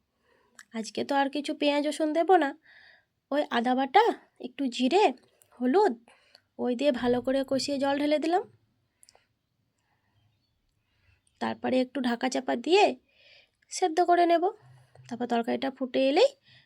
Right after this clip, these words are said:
নামিয়ে নেব। আর আজকে ভাবছি একটু পাটের শাক করব। তো আপনারা কে কে পাট শাক খেতে পছন্দ করেন অবশ্যই কমেন্টে করে জানাবেন। তো আমার তো বেশ ভালো লাগে। তারপর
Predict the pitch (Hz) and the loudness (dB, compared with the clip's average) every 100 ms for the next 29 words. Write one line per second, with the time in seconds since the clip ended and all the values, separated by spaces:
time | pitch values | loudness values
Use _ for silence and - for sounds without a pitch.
0 | _ 285 240 220 214 208 - _ _ _ | _ -4 -2 0 -4 -8 -14 _ _ _
1 | _ _ _ _ _ _ - - - 285 | _ _ _ _ _ _ -20 -10 -4 -2
2 | 302 269 240 233 311 311 359 370 226 220 | -2 -2 -2 -2 -6 -4 -4 -2 -4 -2
3 | 269 - 226 220 254 233 - - _ _ | -6 -6 -8 -10 -14 -14 -16 -20 _ _
4 | _ _ _ _ - _ 302 302 320 320 | _ _ _ _ -20 _ -8 -4 -2 -2
5 | 311 311 294 302 294 277 - 294 277 294 | 0 -2 -2 -2 -2 -4 -2 -4 -4 -6
6 | 294 294 269 277 285 277 285 294 285 277 | -6 -4 -4 -4 -4 -4 -2 -2 -2 -4
7 | 285 311 294 285 294 294 294 269 277 285 | -4 -6 -4 -2 -2 -2 -2 -2 -2 -2
8 | 285 311 311 494 _ _ _ - - - | -2 -4 -4 -12 _ _ _ -20 -20 -20
9 | _ 208 226 262 453 403 311 269 240 226 | _ -6 -6 -2 2 4 4 2 -2 0
10 | 214 208 220 262 _ _ _ _ _ _ | 0 -4 -6 -10 _ _ _ _ _ _
11 | _ _ _ _ _ _ _ _ _ _ | _ _ _ _ _ _ _ _ _ _
12 | _ _ _ _ _ _ _ - 240 240 | _ _ _ _ _ _ _ -6 -6 -2